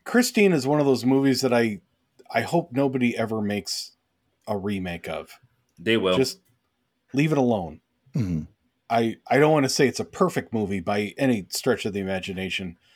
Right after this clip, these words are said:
Speaker 1: but Christine is such a, they did such a wonderful job with practical effects and
Speaker 3: One hundred percent.
Speaker 1: reverse photography. I, I don't ever wanna see somebody try to do that with C G I.
Speaker 3: No.
Speaker 1: It's just,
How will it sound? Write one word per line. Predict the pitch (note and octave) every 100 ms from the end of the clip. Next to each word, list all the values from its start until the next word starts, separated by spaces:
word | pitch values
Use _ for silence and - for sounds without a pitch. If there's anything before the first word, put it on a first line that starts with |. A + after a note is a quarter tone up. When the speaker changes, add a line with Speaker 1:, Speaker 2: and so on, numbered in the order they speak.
| _ _ _
Speaker 1:
but | B2 A2 - _
Christine | - G3 F3 - D#3+ C#3
is | B2 A#2+
such | - - D3+ C#3+ - -
a, | A#2+ A2+ A2 G2 _ _ _ _ _ _ _ _ -
they | C3+
did | B2+ F3+ E3+ -
such | - E3 -
a | B2+
wonderful | A#2 C3+ D#3 D#3 C#3+ C3+ B2
job | G2+ A#2+ A#2+ A2
with | G#2+ -
practical | - C3 - B2 A#2+
effects | G#2+ - A2 A#2+
and |
Speaker 3:
One | B2+ A2+
hundred | G#2 A#2+ A#2
percent. | G#2+ - C3
Speaker 1:
reverse | -
photography. | - A#2+ A#2 A2+ A2+ A2 A2+ G#2+ A2 A2 - - -
I, | A#2+ A#2
I | - C#3+
don't | C#3+ B2+ -
ever | D3 C#3+
wanna | C3+ B2+ B2
see | G#2+ C3 A2+
somebody | - A#2+ A#2 A2
try | - A#2+
to | G#2
do | G#2 - G#2+
that | G#2 G2+ -
with | G#2 G2 F#2+ - _ _
C | - - C3
G | G#2 G2 F2
I. | D#2 D2+ - _ -
Speaker 3:
No. | A#2+ F#2+ E2+
Speaker 1:
It's | B2+
just, | - -